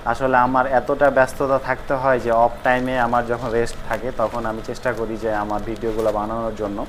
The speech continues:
তো, আহ, আমি আমার টপিকে আসি যে আমরা রাতে তাহলে কিভাবে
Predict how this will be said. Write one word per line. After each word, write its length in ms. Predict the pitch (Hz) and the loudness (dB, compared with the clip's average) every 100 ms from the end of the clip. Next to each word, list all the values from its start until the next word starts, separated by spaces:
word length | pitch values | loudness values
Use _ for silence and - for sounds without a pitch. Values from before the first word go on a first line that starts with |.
| - - - - - - | -10 -14 -14 -12 -12 0
তো, 260 | 131 117 113 - - - | 2 2 0 -6 -12 -4
আহ, 560 | 123 117 113 113 110 110 - - | 2 4 6 4 2 -2 -6 2
আমি 240 | 127 139 147 | 4 4 4
আমার 200 | 147 143 | 4 4
টপিকে 400 | 143 135 143 135 | 4 4 0 2
আসি 320 | 120 110 131 151 | 4 2 -2 -2
যে 180 | 120 113 107 - - - - - - - - | -2 -2 -4 -8 -10 -10 -12 -12 -12 -12 2
আমরা 320 | 123 135 139 | 4 8 8
রাতে 320 | 127 123 151 147 | 8 6 4 0
তাহলে 300 | 139 139 135 | 0 0 -2
কিভাবে 500 | 151 139 139 127 | -2 0 2 2